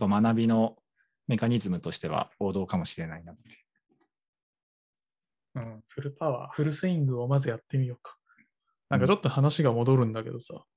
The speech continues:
Speaker 1: うん。
Speaker 2: そのフルスイングし-、してないとさ、やっぱりフィードバックが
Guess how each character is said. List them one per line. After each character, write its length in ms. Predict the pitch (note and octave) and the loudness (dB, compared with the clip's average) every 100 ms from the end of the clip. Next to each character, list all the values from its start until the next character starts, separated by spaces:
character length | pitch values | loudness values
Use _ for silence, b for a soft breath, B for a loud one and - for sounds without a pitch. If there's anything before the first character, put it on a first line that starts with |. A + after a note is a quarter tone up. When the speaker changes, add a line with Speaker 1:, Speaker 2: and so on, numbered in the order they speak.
| _ _ _ _ - | _ _ _ _ 0
Speaker 1:
う 60 | A2+ | 2
ん。 180 | F2+ F2 | 2 -2
Speaker 2:
そ 100 | A#2 | -6
の 240 | A2+ D3+ | -6 -8
フ 160 | - D3 | -4 4
ル 120 | F3 | 4
ス 140 | F3+ G#3+ | 6 6
イ 80 | |
ン 60 | F3 | 6
グ 120 | B2+ | 4
し-、 200 | - - _ _ | 0 -4 _ _
し 140 | - | -4
て 100 | - | 4
な 200 | G3 G#3+ - - | 6 4 0 -6
い 200 | C#3 - | -6 -4
と 120 | - | -4
さ、 300 | A2+ B2 - _ _ | -2 -4 -6 _ _
や 100 | C3 | -2
っ 40 | B2 | 0
ぱ 100 | B2+ | 2
り 40 | |
フ 60 | C#3+ | 4
ィ 20 | |
ー 40 | |
ド 60 | D3 | 4
バ 60 | D3 | 2
ッ 40 | |
ク 120 | C3+ | 0
が 180 | A2 A2 | -2 -4